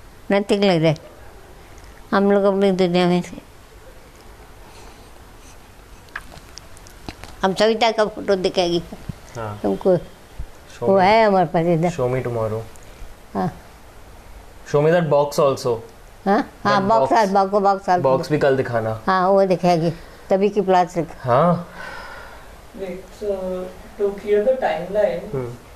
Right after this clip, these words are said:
Speaker 3: so from Karachi you went to Bombay, okay?
Speaker 2: हम्म।
Speaker 3: From Bombay you went to
Speaker 2: पून-,
Speaker 3: Calcutta।
Speaker 2: पूना।
Speaker 1: पूना।
Speaker 2: हम्म।
Speaker 1: पूना
Speaker 3: Pune,
Speaker 1: to
Speaker 3: then back to Bombay,
Speaker 2: हम्म।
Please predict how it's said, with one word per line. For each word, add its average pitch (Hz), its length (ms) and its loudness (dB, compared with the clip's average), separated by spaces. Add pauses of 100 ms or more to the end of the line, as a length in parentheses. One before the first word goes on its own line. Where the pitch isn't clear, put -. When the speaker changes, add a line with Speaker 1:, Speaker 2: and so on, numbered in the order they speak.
(800)
Speaker 3:
so 202 100 0
from 208 260 -2
Karachi 175 500 0
you 220 180 -2
went 196 180 0
to 208 120 -2
Bombay, 175 400 -2 (880)
okay? - 60 -8
Speaker 2:
हम्म। 110 400 -4 (420)
Speaker 3:
From 190 140 2
Bombay 185 440 2
you 214 180 2
went 202 220 2
to 220 280 -2
Speaker 2:
पून-, - 440 -6
Speaker 3:
Calcutta। - 500 0
Speaker 2:
पूना। 143 200 2 (520)
Speaker 1:
पूना। 214 440 2 (680)
Speaker 2:
हम्म। 113 160 -4 (500)
Speaker 1:
पूना 214 300 4
Speaker 3:
Pune, 214 100 2
Speaker 1:
to 220 80 2
Speaker 3:
then 233 320 0
back 185 200 0
to 247 80 -2
Bombay, 214 500 -2
Speaker 2:
हम्म। 113 260 -2